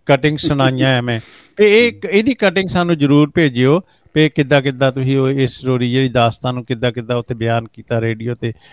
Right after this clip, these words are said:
Speaker 1: ਔਰ ਇਹ ਤੁਸੀਂ ਇੱਕ ਕਟ-, ਕਟਿੰਗ ਕਰਕੇ ਅਮਨਦੀਪ ਮੈਨੂੰ ਭੇਜ ਦਿਓ,
Speaker 2: ਕਰ
Speaker 1: ਫਿਰ ਮੈਂ
Speaker 2: ਦਿਓ।
Speaker 1: ਉਹਨਾਂ ਨੂੰ ਵੀ ਭੇਜ ਦਊਂਗਾ। ਤੇ ਆਪਣੇ ਸਰੋਤਿਆਂ ਦੇ ਜਿਹੜੀ ਉਹਨਾਂ ਨੇ ਇਨਵੈਸਟੀਗੇਸ਼ਨ ਕੀਤੀ ਆ, ਗੁਆਂਢਣ ਹੋ ਸਕਦੀ ਆ, ਵਿਚੋਲਣ ਹੋ ਸਕਦੀ ਆ,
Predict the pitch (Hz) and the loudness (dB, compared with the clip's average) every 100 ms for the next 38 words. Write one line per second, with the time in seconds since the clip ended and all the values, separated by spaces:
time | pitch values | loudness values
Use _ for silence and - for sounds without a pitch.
0 | _ - 147 147 175 208 190 190 185 - | _ -2 0 2 2 4 2 2 0 0
1 | 165 - 147 151 156 170 165 160 170 170 | -2 -2 -4 -2 -2 -2 0 -2 0 0
2 | 165 196 185 170 165 175 151 123 139 165 | 0 -2 -2 -4 0 2 4 4 2 2
3 | - 160 151 147 151 165 160 165 156 127 | 0 0 0 0 0 0 -2 0 0 0
4 | 135 135 165 - - - 196 202 214 - | 0 -2 -2 -4 -12 0 0 2 0 2
5 | 185 180 208 208 208 202 202 208 196 202 | 2 2 0 0 2 2 2 2 2 0
6 | 202 170 156 147 - 156 156 147 156 147 | 0 -2 0 -2 -2 -2 -2 -2 -6 -6
7 | 139 - 143 139 139 123 131 147 156 156 | -12 -8 -4 0 0 0 -2 -2 -2 -2
8 | 139 123 135 131 135 131 123 - 131 123 | -2 -2 -2 -2 -2 -2 -4 -6 -6 -4
9 | 131 131 127 131 127 131 131 | -6 -6 -6 -4 -4 -2 -4